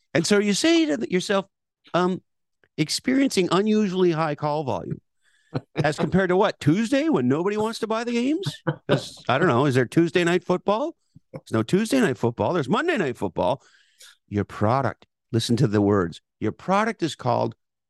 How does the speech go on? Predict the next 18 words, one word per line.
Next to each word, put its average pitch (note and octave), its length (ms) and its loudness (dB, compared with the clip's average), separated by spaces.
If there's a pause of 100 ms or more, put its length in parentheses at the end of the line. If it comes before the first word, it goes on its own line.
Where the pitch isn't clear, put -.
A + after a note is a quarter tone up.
Sunday F3+ 680 0
N C#3+ 180 2
F C#3+ 160 -4
L C#3 240 2
Ticket - 400 -4 (680)
or A2 160 0
N C#3 140 2
F D#3+ 160 0
L D3 220 2
Sunday C#3 480 0
Ticket. B2+ 340 -2 (300)
It's A#2+ 180 -10
Sunday. C#3+ 480 2 (220)
I G2+ 80 -2
want A#2+ 320 0
my A#2 100 2
tickets. - 500 -4 (1600)
Okay, C3+ 340 0